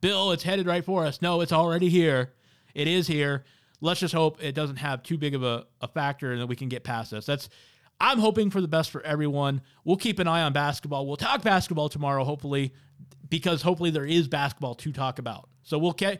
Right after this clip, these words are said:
keep an eye on the Ohio State game. Again, six twenty-five is the tip time from Indianapolis. I believe that's Eastern tip.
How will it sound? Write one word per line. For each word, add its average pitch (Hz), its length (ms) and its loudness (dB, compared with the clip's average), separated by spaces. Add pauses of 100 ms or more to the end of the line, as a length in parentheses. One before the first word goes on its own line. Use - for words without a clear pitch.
(140)
keep 220 180 -2
an 214 80 4
eye 180 120 6
on 170 120 4
the 156 80 0
Ohio 147 260 0
State 147 220 -4
game. 139 300 -2 (220)
Again, 135 380 -2 (220)
six 233 220 -2
twenty-five 165 640 2
is 127 160 -8
the 127 140 -4
tip 151 280 -8
time 139 440 -2 (300)
from 151 220 -2
Indianapolis. 131 540 -4
I 131 40 -4
believe 127 180 -2
that's 120 220 -4
Eastern 143 340 -4
tip. 127 320 -4